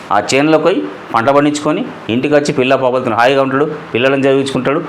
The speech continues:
పని లేదు అనే సమస్య ఉండదు. ముఖ్యమంత్రి గారు, ఇది ఉ-, our, my demand, our channel to with you. మేము డిమాండ్ చేస్తున్నాం, at the same రిక్వెస్ట్ చేస్తున్నాం. ఎందుకంటే మేము ఎన్ని రోజులు ఉన్నా రిక్వెస్ట్ చేయాల్సిందే. డిమాండ్ చేస్తే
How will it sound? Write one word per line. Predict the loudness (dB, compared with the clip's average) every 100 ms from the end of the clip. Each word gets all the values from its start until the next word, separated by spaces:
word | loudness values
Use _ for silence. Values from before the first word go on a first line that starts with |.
| -4 0
పని | 2 4
లేదు | 4 4
అనే | 2 0
సమస్య | 0 0 0
ఉండదు. | 0 -4 -8 -14 -18 -18 -18 -18 -18 -6 -2
ముఖ్యమంత్రి | 2 2 4 4
గారు, | 4 2 -6 -2
ఇది | 0 0
ఉ-, | 0 -6 -12 -18 -18 -18 -6 0
our, | 0 0 -4 -8 -2 2
my | 2 2
demand, | 4 6 6 4 -2 0
our | 2 2 2
channel | 2 4 4 2
to | -2 0
with | -2 0 0
you. | 0 -2 -14 -18 -20 -20 -10 -6
మేము | -2 2
డిమాండ్ | 4 4 2
చేస్తున్నాం, | 0 0 -2 -4 -2 2
at | 4
the | 4
same | 2 2 4
రిక్వెస్ట్ | 4 4 4 4
చేస్తున్నాం. | 2 2 -2 0
ఎందుకంటే | 2 2 4
మేము | 4 4
ఎన్ని | 4 4
రోజులు | 4 2
ఉన్నా | 4 2
రిక్వెస్ట్ | 2 0 2
చేయాల్సిందే. | 2 2 0 -2 -4 -10 -2 2
డిమాండ్ | 4 6 6
చేస్తే | 4